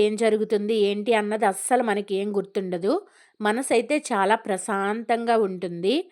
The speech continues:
అన్ని బాధలు మర్చిపోతాము అక్కడ అడుగెట్టగానే. మీకు కూడా అలాగా అనిపిస్తుందా లేదా అన్నది కామెంట్ చేయండి. ఇప్పుడైతే దిగి చెకింగ్కి అయితే వెళ్తున్నాము. చెకింగ్ చేస్తారు,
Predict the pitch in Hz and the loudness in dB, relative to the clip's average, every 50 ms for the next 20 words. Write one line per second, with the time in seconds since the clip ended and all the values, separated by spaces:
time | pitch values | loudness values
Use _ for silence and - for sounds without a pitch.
0 | _ _ _ _ _ _ - 190 - 220 233 240 254 254 254 196 208 202 190 196 | _ _ _ _ _ _ -6 -4 -2 -2 -2 -2 -2 0 0 2 2 4 4 4
1 | 196 240 262 302 294 262 226 - - - - 220 208 - 208 190 214 247 247 240 | 2 2 2 2 2 0 0 -2 -4 -6 -2 -2 -2 0 -2 -2 -2 -2 -4 -2
2 | - 220 202 196 185 185 185 208 202 196 208 185 185 175 170 175 185 214 285 370 | -2 -2 0 0 0 0 0 -2 -2 -2 -2 -4 -2 -2 -4 -2 -2 -4 -4 -4
3 | - _ _ _ _ _ _ - 233 269 320 320 - 311 294 285 269 262 254 247 | -8 _ _ _ _ _ _ -4 -2 -2 -2 -2 0 0 2 4 6 6 6 6
4 | 233 226 220 233 269 285 269 214 214 214 208 247 247 - - 254 233 233 247 247 | 4 4 4 4 4 2 2 0 0 0 -2 -4 -4 -4 -6 -4 0 2 2 2
5 | 226 202 202 196 190 202 196 196 190 190 202 214 190 - - 196 180 180 185 185 | 4 2 0 0 0 0 -2 -2 -2 -4 -4 -6 -4 -2 -2 -2 -2 -2 -4 -6
6 | 202 202 - 208 185 175 160 160 165 180 247 311 359 - _ _ _ _ _ _ | -6 -6 -6 -4 -4 -4 -6 -6 -4 -4 -4 -4 -4 -8 _ _ _ _ _ _
7 | _ _ _ _ _ _ - 247 254 - 262 240 220 226 214 - 285 330 320 208 | _ _ _ _ _ _ -8 -6 -2 0 2 2 2 2 0 0 0 0 0 0
8 | 196 220 185 190 247 302 370 415 - _ _ _ _ _ - - - 208 - 262 | -2 -4 -2 0 0 0 0 -2 -4 _ _ _ _ _ -4 -2 -2 0 0 -2
9 | 269 269 - 233 214 208 214 269 294 269 208 190 190 214 196 196 185 180 170 165 | -2 0 2 2 2 2 2 2 4 4 2 2 0 -2 -4 -4 -4 -4 -4 -4
10 | 180 208 277 381 403 - _ _ _ _ _ _ _ _ _ _ _ _ _ _ | -2 -2 -2 -2 -4 -6 _ _ _ _ _ _ _ _ _ _ _ _ _ _
11 | _ _ - - 262 226 - 254 262 269 - 254 226 220 214 - - 190 185 190 | _ _ 8 10 10 12 12 12 10 12 12 12 12 12 10 8 8 8 8 10
12 | 202 | 8